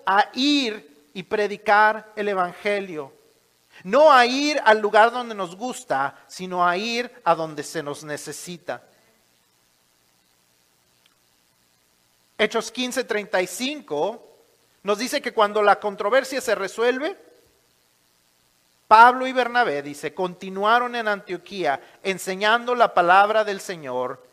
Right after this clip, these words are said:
y anunciando el evangelio con otros muchos. Ellos siguieron anunciando el evangelio con otros muchos. Y eso puede ser entendido de dos maneras.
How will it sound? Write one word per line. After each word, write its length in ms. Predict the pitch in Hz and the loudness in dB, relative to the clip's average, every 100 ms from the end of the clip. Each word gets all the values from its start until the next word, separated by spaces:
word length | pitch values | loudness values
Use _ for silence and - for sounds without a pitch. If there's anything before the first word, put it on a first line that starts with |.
| _ _ | _ _
y 160 | 180 175 | -2 2
anunciando 840 | 175 170 170 - 202 208 220 220 | 2 -2 -12 -6 0 0 0 -4
el 80 | 214 | -4
evangelio 880 | 202 196 190 151 123 117 120 120 135 _ _ _ _ _ _ | -2 -4 -6 -8 -8 -8 -8 -10 -12 _ _ _ _ _ _
con 260 | - 127 127 | -8 -8 -6
otros 800 | 156 170 170 180 175 175 - _ _ _ _ _ _ _ | -2 -2 -2 -10 -10 -12 -20 _ _ _ _ _ _ _
muchos. 720 | 131 131 - 110 - - _ _ _ _ _ _ _ _ _ _ _ _ _ _ _ _ _ _ _ _ _ _ _ _ _ _ _ _ _ - | -18 -16 -18 -20 -20 -20 _ _ _ _ _ _ _ _ _ _ _ _ _ _ _ _ _ _ _ _ _ _ _ _ _ _ _ _ _ -12
Ellos 160 | 165 | -12
siguieron 560 | - 160 135 175 214 214 | -12 -16 -6 -2 -2 -4
anunciando 580 | 202 170 147 180 180 190 | -8 -10 -12 -8 -8 -8
el 100 | 170 | -8
evangelio 640 | 139 131 - 190 202 247 247 _ _ _ _ _ - | -6 -8 -8 -8 -8 -12 -16 _ _ _ _ _ -18
con 220 | 127 127 | -16 -12
otros 720 | - 165 - 180 180 - - _ _ _ _ _ _ | -8 -8 -8 -14 -16 -20 -20 _ _ _ _ _ _
muchos. 600 | 127 123 - _ _ _ _ _ _ _ _ | -20 -20 -20 _ _ _ _ _ _ _ _
Y 80 | - | -8
eso 160 | 165 214 | -6 -4
puede 300 | 202 233 226 | 0 2 2
ser 540 | 226 220 220 190 - - | 0 0 0 -6 -12 -6
entendido 580 | 196 180 175 185 220 | -6 -4 -4 -4 -4
de 120 | 202 190 | -2 -2
dos 200 | 185 175 | -4 -4
maneras. 680 | 196 185 190 147 - - | -4 -2 -2 -2 -4 -20